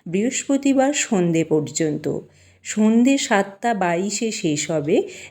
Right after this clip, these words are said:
যেহেতু তেইশে মে সূর্যোদয় হচ্ছে, তাই বুদ্ধ পূর্ণিমা তেইশে মেই পালিত হবে। বুদ্ধ পূর্ণিমার আগে জেনে নিন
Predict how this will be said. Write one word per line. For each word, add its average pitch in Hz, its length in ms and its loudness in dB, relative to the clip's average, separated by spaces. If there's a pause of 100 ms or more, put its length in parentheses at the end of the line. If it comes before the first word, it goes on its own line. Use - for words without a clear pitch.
যেহেতু 254 500 0
তেইশে 240 580 2
মে 226 280 6
সূর্যোদয় 185 720 4
হচ্ছে, 180 560 0 (260)
তাই 165 180 -2
বুদ্ধ 180 460 -2
পূর্ণিমা 233 500 4
তেইশে 196 500 2
মেই 180 400 4
পালিত 151 380 2
হবে। 143 460 -6 (600)
বুদ্ধ 208 360 2
পূর্ণিমার 294 500 8
আগে 208 260 4
জেনে 180 360 2
নিন 180 340 2